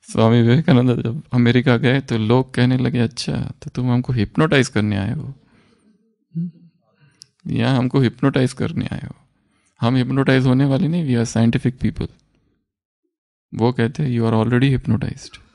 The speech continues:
I have come to dehypnotize you।" तुम पहले ही हिप्नोटाइज्ड हो कि मैं शरीर हूँ, मैं शरीर हूँ, मैं शरीर हूँ। मैं तुम लोगों को डीहिप्नोटाइज करने आया हूँ। "नचभाति भूत संगम",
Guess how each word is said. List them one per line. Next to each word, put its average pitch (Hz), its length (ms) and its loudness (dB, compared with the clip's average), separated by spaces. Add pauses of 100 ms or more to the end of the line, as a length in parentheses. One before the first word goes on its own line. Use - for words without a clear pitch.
(720)
I 107 200 -2
have 110 100 -2 (120)
come 135 200 2
to 123 200 -4
dehypnotize 123 840 0
you।" - 80 -14 (160)
तुम 120 140 0
पहले 131 340 4
ही 160 100 6
हिप्नोटाइज्ड 139 600 0
हो 139 140 2
कि 139 100 -4
मैं 123 160 0
शरीर 131 360 2
हूँ, 131 120 2
मैं 117 140 0
शरीर 123 380 0
हूँ, 120 120 0
मैं 113 140 -2
शरीर 117 360 -4
हूँ। 120 160 -10 (800)
मैं 107 260 0
तुम 107 220 -2
लोगों 107 220 -2
को 123 140 -6
डीहिप्नोटाइज 123 800 2
करने 104 300 -6
आया 98 220 -6
हूँ। 92 180 -12 (240)
"नचभाति 110 640 -2
भूत 143 340 -6
संगम", 95 560 -4